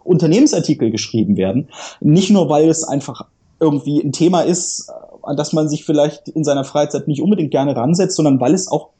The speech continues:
kompliziert ist. Also über die Prozessgeschichte der Deutschen Bank zu schreiben, ist einfach schwierig. Das ist inhaltlich schwierig.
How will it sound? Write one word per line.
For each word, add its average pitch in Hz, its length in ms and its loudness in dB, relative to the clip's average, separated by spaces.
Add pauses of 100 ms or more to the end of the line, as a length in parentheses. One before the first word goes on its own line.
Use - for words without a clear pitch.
(160)
kompliziert 190 520 2
ist. - 280 -8 (300)
Also 139 220 2
über 165 140 4
die 160 100 2
Prozessgeschichte 190 800 -2
der 160 100 2
Deutschen 160 360 0
Bank 127 440 -2
zu 180 80 2
schreiben, 190 680 0
ist - 260 -6
einfach 160 280 -6
schwierig. 190 540 0
Das 113 160 -10
ist 139 160 -4
inhaltlich 247 480 -2
schwierig. 131 480 -2